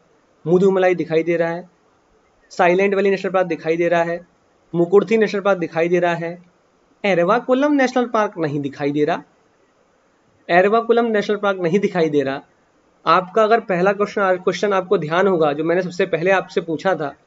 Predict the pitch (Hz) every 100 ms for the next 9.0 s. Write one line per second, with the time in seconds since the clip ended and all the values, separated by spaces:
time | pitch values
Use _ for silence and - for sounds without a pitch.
0 | _ _ _ _ _ - 175 175 208 196
1 | 180 208 208 196 190 160 180 175 175 151
2 | 180 175 147 143 _ _ _ _ - 180
3 | 180 196 190 185 185 208 208 185 180 180
4 | 214 - - _ 160 165 185 220 226 220
5 | 214 226 220 - _ _ 151 170 180 202
6 | - 208 196 196 190 196 185 196 190 208
7 | 190 185 190 202 190 180 175 190 190 175
8 | 190 180 180 180 165 147 196 190 147